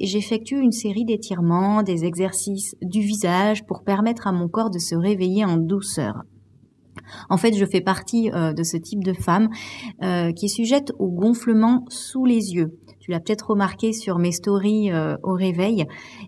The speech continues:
Et bon, bah, ça, ça me vient de ma mère. C'est un système lymphatique qui est un petit peu, qui a tendance à s'engorger assez vite. Ma sœur, par exemple, n'a pas du tout ce, ce problème-là.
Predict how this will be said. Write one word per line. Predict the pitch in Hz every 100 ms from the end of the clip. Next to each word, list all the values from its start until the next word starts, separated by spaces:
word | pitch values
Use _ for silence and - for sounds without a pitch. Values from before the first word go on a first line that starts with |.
| -
Et | 165 156
bon, | 139
bah, | 120
ça, | 165 208
ça | 208 175
me | 175
vient | 170 180 180 -
de | 202 202
ma | 220 190
mère. | 170 180 202 196
C'est | 160
un |
système | 165 - - 196
lymphatique | 190 175 180 175 214 214
qui | 165
est |
un | 156
petit | 165 185
peu, | - 196 190 170
qui | 170
a |
tendance | 156 175 196 185
à |
s'engorger | 165 175 175 180 190 185
assez | 202 - 196
vite. | 160 247 - - - - - 214 -
Ma | 185 185
sœur, | - 240 -
par | 185
exemple, | 175 208 226
n'a | 175 160
pas | 220
du | 220 180 254 277
tout | 277 302
ce, | - - 196 170
ce | - 180
problème-là. | - 214 202 185 -